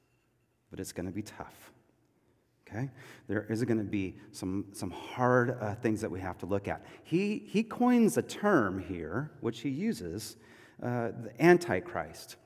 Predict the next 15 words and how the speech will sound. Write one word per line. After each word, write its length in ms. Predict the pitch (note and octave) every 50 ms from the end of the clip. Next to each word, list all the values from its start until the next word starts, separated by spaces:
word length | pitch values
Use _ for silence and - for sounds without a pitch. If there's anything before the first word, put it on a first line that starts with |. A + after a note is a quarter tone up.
| _ _ _ _ -
John's 260 | G2 G3 C#4+ D4+ E3
the 60 | F#3+
only 140 | A#3 A#3 F#3+
one 140 | F3+ F3+ D#3
to 60 | B2+
use 220 | A2+ C#3+ C#3 G#2+
it. 140 | - - - - - - - - - - _ _ _ _ _ _ _ _ _ _ _ -
Other 180 | E3+ G3+ G#3
people 240 | D3+ D3+ F3 - D#3+
use 220 | B2+ C3+ B2+ B2+
other 160 | C#3 B2 B2+ A#2
terms, 420 | - - C3 G#2 F#2 E2+ - - - -
but 140 | B2 G#2+
John 260 | - D#3 D#3 F3+ G3+ G3
uses 320 | F#3+ F#3 E3 E3+ D3 B2+